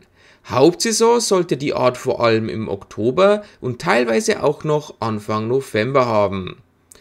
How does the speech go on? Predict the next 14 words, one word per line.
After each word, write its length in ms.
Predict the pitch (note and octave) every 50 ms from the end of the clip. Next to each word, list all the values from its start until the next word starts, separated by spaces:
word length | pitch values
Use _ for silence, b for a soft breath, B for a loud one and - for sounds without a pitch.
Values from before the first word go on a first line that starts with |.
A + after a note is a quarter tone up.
| B B B B B B B B
Alle 320 | - D#3 G#3 B3 C4 G3
unsere 320 | G#3 G#3+ G3 G3+ E3+ E3+
bisherigen 600 | D3+ - A3 A3 A3 - A3 G3 F3 F3 C#3+ C3
Funde 340 | B2 - - E3 G3 G#3 A3+
der 160 | G3+ G3 G#2
Art 260 | G#2+ E3+ F3 F3 E3 -
sind 220 | - E3 E3 -
im 160 | C3+ B2 -
Zeitraum 560 | - - - - - C3+ B2 B2 B2 B2 - -
Oktober 800 | - A2 - - _ - - A#2+ B2+ C#3+ D#3 F3+ F#3 F3+ F3+
bis 240 | F3+ - C#3 B2+ -
Anfang 480 | - - B2 B2 A#2+ A#2 A#2 A2+ A2+ G#2
November 640 | G2+ G2+ - - - G2 F#2+ F#2+ F#2+ G#2+ G2+ G#2 G#2
gelungen. 840 | - C#3 C#3 B2+ A2 A2+ A#2+ A#2+ A2+ A2 G2+ F#2 F2+ G2+ - -